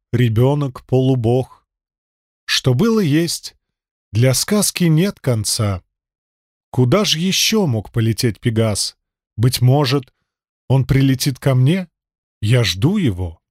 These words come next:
ответила ребенку полубогу Эвримеда. Он вылетел и скоро долетит. Задумался Белерафонт, сказал: "Я укращу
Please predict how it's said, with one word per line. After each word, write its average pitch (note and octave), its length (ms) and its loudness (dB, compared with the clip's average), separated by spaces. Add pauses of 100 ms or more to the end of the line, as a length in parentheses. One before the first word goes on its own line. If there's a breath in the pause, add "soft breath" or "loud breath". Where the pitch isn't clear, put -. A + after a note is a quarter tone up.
(400)
ответила D3+ 800 2
ребенку D3 640 0
полубогу C3+ 1000 0
Эвримеда. B2 960 0 (500)
Он A#2+ 200 0
вылетел G#2 760 -4 (320)
и A#2 80 2
скоро C3+ 540 0
долетит. C3 760 -2 (760)
Задумался C#3+ 1000 0
Белерафонт, C3+ 1040 0 (220)
сказал: B2 840 0 (800)
"Я A#2+ 240 2
укращу D3 880 0